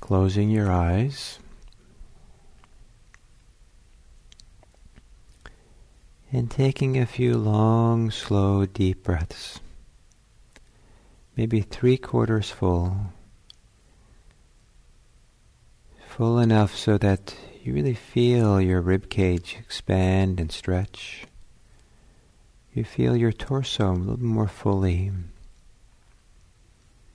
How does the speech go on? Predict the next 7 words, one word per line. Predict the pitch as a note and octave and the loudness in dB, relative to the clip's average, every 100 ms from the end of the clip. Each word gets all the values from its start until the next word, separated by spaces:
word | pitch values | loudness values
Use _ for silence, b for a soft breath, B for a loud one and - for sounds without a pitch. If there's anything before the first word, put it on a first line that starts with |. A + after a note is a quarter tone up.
| _ _ _ _ _ _ _ _ - - - _ _ _ _ _ _ - _ _ _ _ _ _ _ _ _ - A#2 | _ _ _ _ _ _ _ _ -20 -20 -20 _ _ _ _ _ _ -20 _ _ _ _ _ _ _ _ _ -20 -12
Maybe | A2+ G#2 G2+ F#2+ | -4 -4 0 2
even | F#2+ F#2+ | 4 4
allowing | F#2 F#2 F#2 F#2+ | 4 4 4 4
your | G2 | 2
belly | G2+ A2 A2 A2 F2 | 2 2 2 2 0
to | - | -4
expand. | F#2 - - F#2 F#2 F#2+ G2 | -6 -6 -2 0 0 0 -4